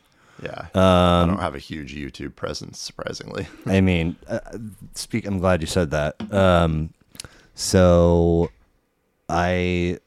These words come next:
Speaker 2: uh, for, uh, it's, I'm, I'm not exactly sure. It's never the same how I get there.
Speaker 1: Mm-hmm.
Speaker 2: But for each one of these, I'll do, you know, I have very short, uh, audio
Speaker 1: Mm-hmm.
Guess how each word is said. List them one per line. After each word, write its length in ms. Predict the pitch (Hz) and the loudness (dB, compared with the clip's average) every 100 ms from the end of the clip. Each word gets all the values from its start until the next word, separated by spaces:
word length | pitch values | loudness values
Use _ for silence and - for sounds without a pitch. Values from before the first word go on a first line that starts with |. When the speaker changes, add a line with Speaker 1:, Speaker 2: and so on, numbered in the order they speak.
| _ _ _ _ _ _ _ _ _ _ _ _ _ _ | _ _ _ _ _ _ _ _ _ _ _ _ _ _
Speaker 2:
uh, 40 | 113 87 98 _ _ | -18 -18 -20 _ _
for, 380 | _ 101 95 90 104 | _ -4 -4 -4 -10
uh, 760 | 82 82 82 95 85 95 80 85 | -14 -12 -8 -6 -4 -6 -8 -10
it's, 160 | 98 - | -10 -8
I'm, 220 | 95 98 | -2 0
I'm 120 | 90 104 | 2 4
not 160 | 107 | 4
exactly 420 | 98 78 85 - | 2 0 -2 -2
sure. 500 | 80 - 85 82 80 82 | -6 -4 -2 -2 -2 -4
It's 160 | 92 - | -8 0
never 240 | 104 104 | 2 4
the 80 | 87 | 2
same 600 | - 90 82 80 80 69 - _ _ _ | 0 -2 -4 -6 -10 -12 -20 _ _ _
how 240 | - 92 80 | -4 0 0
I 100 | 76 | -2
get 280 | 80 80 | -4 -4
there. 280 | - 92 95 | 0 0 0
Speaker 1:
Mm-hmm. 320 | 104 98 104 117 - - _ | -2 -4 -8 -10 -16 -20 _
Speaker 2:
But 220 | 85 92 | -4 -4
for 160 | - 90 | -2 -4
each 340 | 90 - - - | -4 -6 -12 -4
one 180 | 95 92 | 0 2
of 100 | 82 | 2
these, 520 | 87 87 85 80 - | 0 0 0 -2 -8
I'll 160 | 80 80 | -6 -6
do, 460 | 73 85 82 82 - _ _ _ | -4 -4 -4 -6 -12 _ _ _
you 160 | - 87 | -12 -8
know, 240 | 82 78 76 | -4 -4 -6
I 60 | 76 | -6
have 240 | 80 78 71 | -6 -6 -10
very 460 | 90 82 87 82 80 _ - | -12 -6 -4 -4 -6 _ -10
short, 440 | - 90 87 85 _ - | -4 -2 -2 -4 _ -12
uh, 500 | 80 76 73 71 71 - - 110 _ | -8 -6 -6 -8 -10 -14 -20 -20 _
audio 760 | - 62 85 87 85 85 85 | -16 -12 -4 -2 0 0 0
Speaker 1:
Mm-hmm. 200 | 82 110 | 0 -2